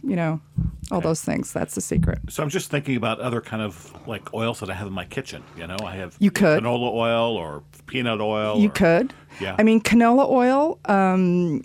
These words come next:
Speaker 1: is, I don't like the way it's processed. If you read about how canola oil is made, first of
Speaker 2: Okay.
Speaker 1: all, if it's, a lot of canola oil is G M O,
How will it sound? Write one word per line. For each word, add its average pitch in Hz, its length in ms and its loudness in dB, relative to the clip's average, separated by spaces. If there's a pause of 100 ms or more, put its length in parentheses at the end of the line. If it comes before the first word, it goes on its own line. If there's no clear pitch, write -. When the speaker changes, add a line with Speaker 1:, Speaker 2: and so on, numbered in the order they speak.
(1160)
Speaker 1:
is, 196 340 4 (140)
I 190 100 4
don't 196 140 4
like 208 160 2
the 220 80 4
way 185 80 6
it's 160 140 -2
processed. - 840 0
If - 140 -2
you 190 100 6
read 190 240 4
about 175 200 2
how 165 180 4
canola 180 440 2
oil 170 180 4
is 156 200 0
made, 156 380 4
first 196 220 2
of 202 40 0
Speaker 2:
Okay. 185 60 4
Speaker 1:
all, 170 100 4
if 165 140 0
it's, - 240 -4 (240)
a - 40 0
lot 175 120 4
of 185 80 -4
canola 180 400 4
oil 160 220 4
is 147 160 2
G 165 180 2
M 151 140 4
O, 139 320 2